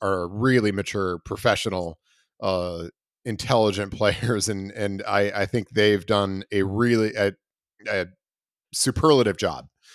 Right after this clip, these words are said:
uh, of even when they have those down performances, making sure that's not something that bleeds into multiple weeks,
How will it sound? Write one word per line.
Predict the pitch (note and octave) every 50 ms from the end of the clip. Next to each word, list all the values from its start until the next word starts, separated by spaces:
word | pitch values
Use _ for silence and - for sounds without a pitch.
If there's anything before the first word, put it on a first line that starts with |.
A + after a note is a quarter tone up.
| - - - - _ _ _
uh, | - G2 F#2 F2+ F2+ F2+ - -
of | G#2+ G2+ F#2+ F2 G2+ - -
even | C#3 C#3 C3+ B2 B2 A#2+
when | A2+ A#2+ B2+ C3
they | B2 A#2+ A2
have | G2 G#2 A2 A#2 A#2+ G#2+ G2+
those | A2+ G#2+ G2 F#2 F2+
down | G#2+ G2 G2 G2
performances, | F#2 - G2+ F2+ - A2 G#2+ G#2 G2+ F#2+ F2+ - - F2 E2 D#2+ D#2+ - - _ _ _ _ _ _ _
making | - A2 A2 A#2 A#2 A2 - - A2 G2
sure | - A2+ G#2
that's | G2 F#2+ F2 - G#2+
not | G#2 G2 G2 G2 -
something | - G#2+ F#2+ - G#2+ F#2+ F#2
that | F#2 F#2 F#2 F#2
bleeds | G2+ G#2 G2+ G2+ G2 F2+
into | G2 F#2+ F#2+ F#2 - G2 F#2+
multiple | F2 F#2 F2+ - - - - F2+ F2 E2
weeks, | D#2+ D2 _ - - - -